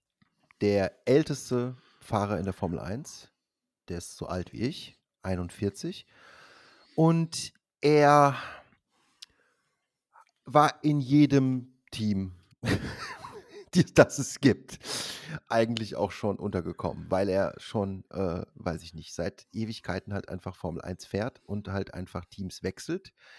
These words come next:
Ähm, viele behaupten, das liegt daran, dass er, äh, einfach kein guter, überhaupt kein guter Teamplayer ist und dass er beispielsweise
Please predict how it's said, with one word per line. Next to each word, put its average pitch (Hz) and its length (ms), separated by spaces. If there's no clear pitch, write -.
Ähm, 123 720
viele 240 360
behaupten, 160 720
das 135 200
liegt 131 200
daran, 123 400
dass 117 280
er, 117 580
äh, 101 260
einfach 113 460
kein 117 240
guter, 110 260
überhaupt 113 420
kein 143 140
guter 127 240
Teamplayer 95 520
ist - 480
und 113 200
dass 113 300
er 135 500
beispielsweise 151 880